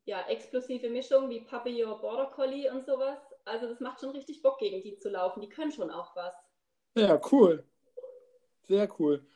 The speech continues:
Speaker 2: Ähm, du machst es aber nicht hauptberuflich, das Ganze, ne?
Speaker 1: Nee, überhaupt nicht. Ähm, ich hab so einen ganz stupiden Job. Ähm, ich bin, <laughs>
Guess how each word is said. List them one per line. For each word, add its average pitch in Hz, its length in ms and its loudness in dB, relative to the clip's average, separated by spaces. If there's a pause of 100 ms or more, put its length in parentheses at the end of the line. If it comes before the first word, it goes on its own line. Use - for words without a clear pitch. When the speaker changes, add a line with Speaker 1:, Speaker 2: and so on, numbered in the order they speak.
(260)
Speaker 2:
Ähm, 165 400 2 (160)
du 196 100 4
machst 202 220 4
es 220 120 -6
aber 190 160 -2
nicht 247 200 -2
hauptberuflich, 240 520 -2
das 135 200 -4
Ganze, 131 340 -10
ne? 151 200 -10 (480)
Speaker 1:
Nee, 269 440 8
überhaupt 254 420 -6
nicht. 202 340 -14
Ähm, 202 580 -8 (140)
ich 233 200 -14
hab 233 220 -10 (100)
so 240 80 4
einen 226 180 -2
ganz 240 260 -6
stupiden 269 600 -4
Job. 285 400 -2
Ähm, 226 360 -4
ich - 180 -14
bin, 226 300 4
<laughs> - 360 -6